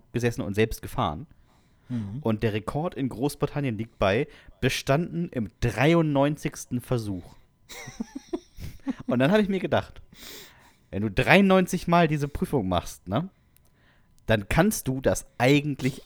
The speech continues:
Speaker 1: auswendig.
Speaker 2: Ja.
Speaker 1: Es ist,
Speaker 2: Geh ich
Speaker 1: du
Speaker 2: auch.
Speaker 1: musst nicht mehr die Fragen beantworten und nachdenken, sondern du erkennst Buchstabenfolgen.
Speaker 2: Äh, da geh ich auch von aus, dass dann irgendwann diese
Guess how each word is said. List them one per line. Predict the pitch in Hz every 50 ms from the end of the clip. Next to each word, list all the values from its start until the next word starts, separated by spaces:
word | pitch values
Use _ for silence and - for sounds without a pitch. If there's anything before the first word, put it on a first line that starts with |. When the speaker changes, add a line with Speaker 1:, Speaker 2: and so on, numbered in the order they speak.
| _
Speaker 1:
auswendig. | - 120 123 127 - - - 92 92 85 82 80 85 - - - - _ _ _ _ _ - _ _ _ _ -
Speaker 2:
Ja. | 139 - - - _ _ _ -
Speaker 1:
Es | 139 139 -
ist, | 151 - - 135 - _ -
Speaker 2:
Geh | 127 117
ich | -
Speaker 1:
du | 135
Speaker 2:
auch. | 147
Speaker 1:
musst | 151 170 170 - -
nicht | 202 185
mehr | 190 185 170
die | 175
Fragen | 170 - - 160 165 180 165 156
beantworten | 156 139 104 151 156 - - 160 139 143 135
und | 107 - 123
nachdenken, | 131 131 143 156 - - - 104 98 95 71 90 113 143 - - - - - -
sondern | 131 131 131 131
du | 135 127
erkennst | 120 120 - - - 151 147 160 180 190 - - - - _ _ _ _ _ _ _ _ -
Buchstabenfolgen. | - 170 - - - - - 104 80 80 78 78 - - - 104 87 82 78 - _ _ _ - _ _ _ _ _ _ _ _ _ _ _ _ _ _ _ _ _ _ _ _ _ _ _ _ _ _ _ _ _ _ _ _ -
Speaker 2:
Äh, | 127 110
da | 98 117 110
geh | - 180
ich | 127 135
auch | 131 -
von | - 113 98
aus, | 104 98 95 - - -
dass | 117 107 -
dann | - 113 117
irgendwann | 120 131 135 131 131 123
diese | 113 113 113 117 117 113 113